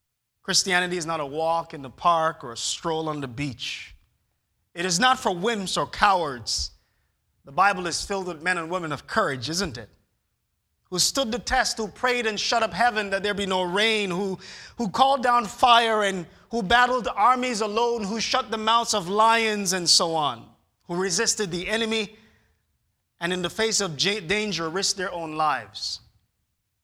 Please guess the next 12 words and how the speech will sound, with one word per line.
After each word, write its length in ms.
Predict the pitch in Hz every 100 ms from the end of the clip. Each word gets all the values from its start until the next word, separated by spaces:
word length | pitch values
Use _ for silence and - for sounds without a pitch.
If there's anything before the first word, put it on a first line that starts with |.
| _ _ _
You 140 | 147
cannot 400 | 147 226 220 214
read 200 | 202 196
the 60 | 175
Bible 540 | 170 185 160 139 131 - _ _ _ _
and 120 | 143 139
walk 300 | 160 170 170
away 340 | 165 175 147
as 120 | 135
a 60 | 131
spineless 560 | - - 165 151 131
individual. 560 | 143 131 131 127 110 110